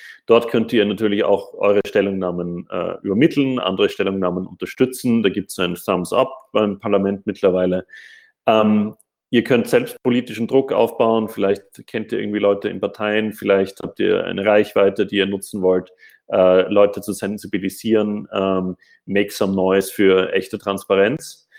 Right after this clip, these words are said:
Ähm, wir hätten es uns, glaub ich, alle wirklich verdient. Wir haben lange genug,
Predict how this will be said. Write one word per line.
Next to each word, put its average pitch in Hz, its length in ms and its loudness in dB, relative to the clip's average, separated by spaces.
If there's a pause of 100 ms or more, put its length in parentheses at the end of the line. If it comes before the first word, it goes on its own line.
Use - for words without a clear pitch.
(400)
Ähm, 98 420 2
wir 107 120 4
hätten - 200 -6
es 113 140 -4
uns, 110 160 -6
glaub 101 160 2
ich, 101 160 0
alle 98 420 4
wirklich 101 300 -8
verdient. 107 600 -4
Wir 98 120 -6
haben 95 120 -6
lange 101 180 -4
genug, 104 260 -6